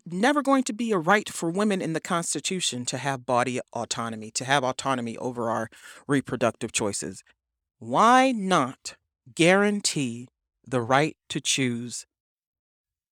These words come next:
to terminate a pregnancy? It is important. Our bodies are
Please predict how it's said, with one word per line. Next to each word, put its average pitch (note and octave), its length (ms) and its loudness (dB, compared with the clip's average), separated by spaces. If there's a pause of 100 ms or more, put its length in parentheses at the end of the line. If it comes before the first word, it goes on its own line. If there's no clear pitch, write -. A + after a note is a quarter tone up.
(220)
to E3 120 -6
terminate C3+ 680 0 (100)
a B2 80 -6
pregnancy? A2 800 -4 (1700)
It E3 120 2
is D3 160 4
important. A#2+ 720 -4 (200)
Our E3+ 300 6
bodies C3+ 640 2
are A2+ 200 -6